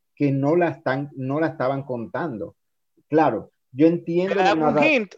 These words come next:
Speaker 2: te dan un hint y la sueltan.
Speaker 1: Exacto, es un hint y la sueltan, exactamente. Pero entonces, pero sí, es verdad, mucha gente lo que quiere, igual como tú, quiere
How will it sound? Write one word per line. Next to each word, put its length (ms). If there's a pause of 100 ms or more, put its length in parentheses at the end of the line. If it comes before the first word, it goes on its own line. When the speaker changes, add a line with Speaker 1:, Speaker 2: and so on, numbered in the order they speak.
Speaker 2:
te 100
dan 180
un 180
hint 260
y 60
la 100
sueltan. 500 (360)
Speaker 1:
Exacto, 560
es 160
un 320
hint 240
y 140
la 140
sueltan, 420
exactamente. 720
Pero 180
entonces, 380 (260)
pero 360
sí, 280
es 60
verdad, 260
mucha 280
gente 260
lo 100
que 160
quiere, 360
igual 220
como 220
tú, 380
quiere 460